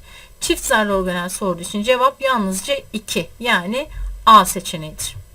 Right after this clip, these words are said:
Yukarıdaki saksıda gösterilen bir bitki için yapılan açıklamalar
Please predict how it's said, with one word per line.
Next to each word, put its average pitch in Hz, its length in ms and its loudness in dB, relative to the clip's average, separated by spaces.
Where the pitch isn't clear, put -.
Yukarıdaki 339 560 0
saksıda 311 540 4
gösterilen 262 680 2
bir 320 180 0
bitki 277 280 -8
için 233 220 -10
yapılan 285 320 -2
açıklamalar 302 680 0